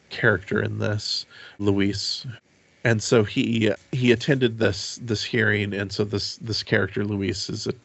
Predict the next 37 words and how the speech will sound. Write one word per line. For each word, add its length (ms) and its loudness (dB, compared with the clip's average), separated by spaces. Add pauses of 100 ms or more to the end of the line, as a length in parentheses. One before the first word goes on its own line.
at 100 -2
the 80 -6
very 180 4
beginning 400 -2
of 80 -6
the 80 -2
film, 220 -4
is 140 -8
attending 400 -4
a 40 -2
hearing 460 -2 (420)
on 240 0
human 300 -2
rights 240 -2
abuses 460 -6
in 100 -8
Latin 240 -2
America. 580 0 (600)
And 200 6
then 420 6
there 140 4
was 140 2
also 420 2
an 100 2
attack 720 -2 (180)
on, 540 -2
uh, 200 -2
Saura's 480 -2
son 580 -2 (560)
by 440 4
far-right 640 0
sympathizers 800 -2
after 280 -4
the 120 -4
death 220 -4
of 60 -14
Franco. 540 -4